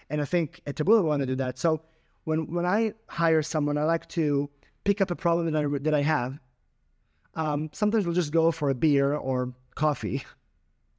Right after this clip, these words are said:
and we'll spend a couple of hours talking about that problem, and we'll just work, we'll work on it together. Now, I don't expect the other person to give me, you know, a con-, a, an, a, a, the perfect, like, answer or advice. I wanna just talk about it together and see how it feels like to work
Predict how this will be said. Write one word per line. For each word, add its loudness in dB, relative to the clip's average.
and -2
we'll 0
spend 0
a -2
couple 0
of 0
hours 2
talking -2
about -2
that -2
problem, -2
and 0
we'll 2
just -4
work, 0
we'll 0
work 0
on -2
it -2
together. 2
Now, 0
I -6
don't 0
expect -2
the -2
other 0
person -2
to 0
give 2
me, 2
you -2
know, 0
a -2
con-, -2
a, 0
an, -2
a, 0
a, -2
the 0
perfect, 2
like, 0
answer 0
or 2
advice. -2
I -2
wanna 4
just -4
talk 0
about 2
it -2
together 0
and -2
see 0
how 2
it -2
feels 0
like 0
to -4
work 0